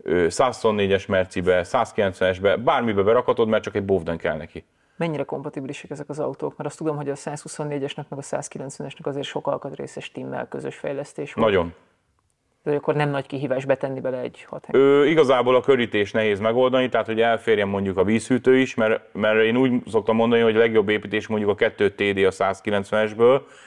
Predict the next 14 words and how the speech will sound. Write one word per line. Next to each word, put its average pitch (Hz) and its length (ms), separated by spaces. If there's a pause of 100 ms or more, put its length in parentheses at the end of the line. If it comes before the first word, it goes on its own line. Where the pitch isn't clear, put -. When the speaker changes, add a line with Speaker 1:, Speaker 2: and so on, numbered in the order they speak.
(160)
Speaker 1:
mivel, 110 520 (240)
mivel 110 280
abban 117 300
már 120 160
úgy 123 160
volt 110 260
a 107 80
vízhűtő, 110 340
be 110 100
volt 104 180
téve 101 260 (100)
a 95 140
zárhíd 98 400
alá, 107 360